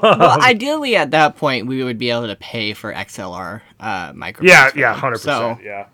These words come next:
Speaker 2: um, although they wouldn't have, like, a full studio setup, at least they would have
Speaker 1: Mm-hmm.
Speaker 2: better.
Speaker 1: Yeah, totally.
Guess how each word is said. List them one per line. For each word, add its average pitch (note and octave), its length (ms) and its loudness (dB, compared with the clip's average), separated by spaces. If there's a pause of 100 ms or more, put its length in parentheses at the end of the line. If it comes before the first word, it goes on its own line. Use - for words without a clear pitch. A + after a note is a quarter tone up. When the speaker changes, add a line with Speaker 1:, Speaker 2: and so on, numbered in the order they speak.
(280)
Speaker 2:
um, A#2+ 540 -6 (420)
although D3 400 0
they C#3+ 240 -4
wouldn't C3 260 -8
have, A#2 300 -4
like, G#2 180 -8
a G#2 60 -12
full G#2+ 220 -14
studio B3 420 -4
setup, G2 420 -8
at - 80 -14
least G#2 240 -10
they G2 120 -10
would G2 120 -10
have E2+ 340 -14 (480)
Speaker 1:
Mm-hmm. G2 280 -10
Speaker 2:
better. A2+ 340 -6 (1900)
Speaker 1:
Yeah, D3 180 0
totally. G#2+ 380 -4